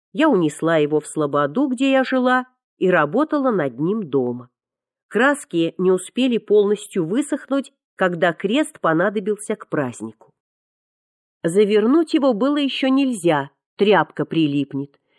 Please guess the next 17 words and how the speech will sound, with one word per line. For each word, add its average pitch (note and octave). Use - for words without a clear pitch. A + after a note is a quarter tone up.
Нести F#3
над E3+
собой F#3
незакрытое E3
ничем D#3+
распятие A#3+
я D#3
стеснялась. C3
Я C4
попросила C#4
Володю B3
прийти B3
к -
нам F#3+
в -
слободу F#3
попозднее, F#3